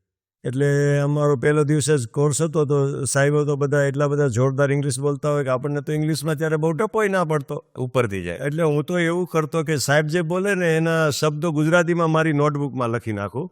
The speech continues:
Speaker 2: Right.
Speaker 1: પછી મારી હોસ્ટેલ રૂમ પર આવી ને ગાલા ડિક્શનરી લઈ અને એને હું ગુજરાતીનું ઇંગ્લિશમાં કન્વર્ટ કરતો.
Speaker 2: અચ્છા.
Speaker 1: અને એવી રીતે ટૂંકની, ટૂંકમાં, ટૂંકમાં અમે લોકો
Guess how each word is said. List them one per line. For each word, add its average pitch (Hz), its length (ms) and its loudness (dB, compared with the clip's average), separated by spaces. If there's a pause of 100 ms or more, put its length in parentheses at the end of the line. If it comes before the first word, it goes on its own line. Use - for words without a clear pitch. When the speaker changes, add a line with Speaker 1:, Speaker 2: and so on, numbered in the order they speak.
(140)
Speaker 2:
Right. 85 300 -8
Speaker 1:
પછી 147 260 -2
મારી 143 360 0
હોસ્ટેલ 131 380 0
રૂમ 156 280 -2
પર 160 160 0
આવી 175 360 2
ને 147 140 0
ગાલા 135 280 0
ડિક્શનરી 170 520 -2
લઈ 185 260 0
અને 156 340 0
એને 160 180 0
હું 165 160 0
ગુજરાતીનું 170 580 2
ઇંગ્લિશમાં 175 480 -2
કન્વર્ટ 127 380 -2
કરતો. 87 400 -8
Speaker 2:
અચ્છા. 101 340 -6 (120)
Speaker 1:
અને 147 160 0
એવી 202 480 2
રીતે 160 680 4
ટૂંકની, 147 600 -2
ટૂંકમાં, 147 400 -2
ટૂંકમાં 143 320 -2
અમે 139 200 0
લોકો 113 920 -2